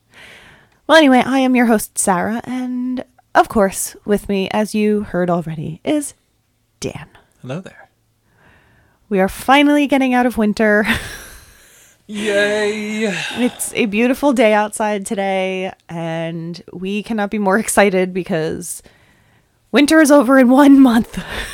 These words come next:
Speaker 2: Yeah, it's been literally two straight weeks of snow.
Speaker 1: Two, yeah, this has been, like, one of the weirdest winters we've ever had.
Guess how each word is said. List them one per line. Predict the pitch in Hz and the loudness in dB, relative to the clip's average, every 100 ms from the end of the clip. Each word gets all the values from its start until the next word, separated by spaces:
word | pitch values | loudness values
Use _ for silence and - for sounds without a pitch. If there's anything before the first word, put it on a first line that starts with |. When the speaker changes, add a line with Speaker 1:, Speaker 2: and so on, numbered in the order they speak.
| - | -8
Speaker 2:
Yeah, | 135 101 | -8 -8
it's | - | -10
been | - 139 120 | -8 -6 -2
literally | 139 151 147 127 | -2 0 0 -2
two | 113 127 | -4 -8
straight | 117 - 110 101 | -8 -4 -4 -4
weeks | 101 - | -12 -14
of | - | -18
snow. | - - - 180 | -16 -16 -14 -2
Speaker 1:
Two, | 240 226 233 226 | 2 2 2 0
yeah, | 202 175 151 - | 0 2 0 0
this | 202 220 254 | 0 0 2
has | 240 208 | 0 2
been, | 214 202 196 185 - _ _ | 0 0 0 -4 -8 _ _
like, | 180 180 175 170 - - - _ _ _ _ _ _ _ _ _ | -8 0 2 2 -2 -14 -20 _ _ _ _ _ _ _ _ _
one | 185 185 180 185 196 | -10 -4 2 4 4
of | 196 180 175 | 2 0 -6
the | 165 175 175 175 170 175 - 170 160 | -6 -4 -2 -2 -4 -8 -12 -20 -20
weirdest | 170 165 175 170 175 175 - | -14 -4 0 2 4 2 2
winters | 170 160 147 143 165 | -4 -6 -6 -8 -6
we've | 160 - | -6 -4
ever | 156 143 | -4 -4
had. | 151 - - | -6 -10 -12